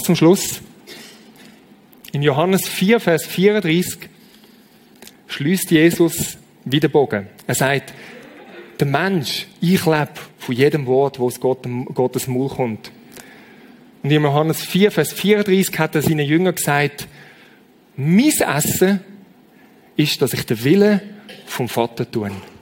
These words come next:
Für mich schließt sich dort der Kreis. Von Gott überzukommen und dann mutig zu gehen und zu sagen, wow, ich ernähre mich auch von dem, dass ich rausgehe und das tue,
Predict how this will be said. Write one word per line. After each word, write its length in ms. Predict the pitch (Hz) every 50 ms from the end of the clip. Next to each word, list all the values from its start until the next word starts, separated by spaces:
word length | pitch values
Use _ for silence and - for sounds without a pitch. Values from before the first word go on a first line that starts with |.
| - - - - - - - - - - - - - - - - _ - - - - - -
Für 120 | - - 139
mich 200 | 143 175 160 -
schließt 300 | - 160 151 175 - -
sich 120 | 170 -
dort 240 | - 147 135 135 -
der 140 | 143 143 127
Kreis. 460 | - 147 127 110 98 95 - - - - - - - - _ - - - - - - - - - - - - - - - - - - - - - - - - - - - - - - - -
Von 160 | - - - -
Gott 280 | 170 196 208 202 -
überzukommen 600 | 190 190 196 208 - - - - 175 175 185 190 175 - - - - - - - - - - - - _ _ _ _ _ _ _ _ _ _ -
und 140 | 135 127 -
dann 160 | 143 135 135
mutig 580 | 135 139 160 190 208 208 - - - - -
zu 100 | - -
gehen 120 | - 143 139
und 400 | 143 160 170 175 - 143 131 123
zu 80 | -
sagen, 380 | - 139 135 - 131 131 123 117 - - - - - - _ _ _ _ _ _ _ _ _
wow, 380 | - 107 110 113 110 104 95 - - - - - -
ich 160 | 156 156 -
ernähre 340 | 196 165 131 127 127 135 131
mich 160 | 135 120 -
auch 200 | 131 120 123 127
von 120 | 120 127
dem, 200 | 120 117 123 135 120
dass 120 | 120 -
ich 140 | 120 - - - - -
rausgehe 640 | 185 175 175 - 190 175 170 160 165 170 180 185 170 - - - - - - - - _
und 160 | - 123 117 -
das 300 | 135 160 180 175 - -
tue, 320 | 165 156 165 180 185 180